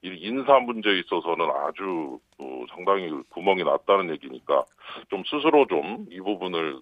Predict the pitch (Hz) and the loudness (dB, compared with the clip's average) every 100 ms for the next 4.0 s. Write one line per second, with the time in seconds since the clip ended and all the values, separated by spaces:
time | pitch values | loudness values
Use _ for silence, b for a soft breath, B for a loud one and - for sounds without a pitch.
0 | - 147 143 127 113 92 80 71 82 82 | -4 4 8 8 6 2 4 4 6 6
1 | 64 _ _ _ _ _ - 80 73 62 | 4 _ _ _ _ _ -4 -2 -2 -6
2 | _ _ - 82 110 113 135 127 117 104 | _ _ -6 -4 -4 -2 0 4 6 4
3 | 90 87 87 80 73 76 - 71 90 123 | 2 -4 2 4 6 4 4 4 4 2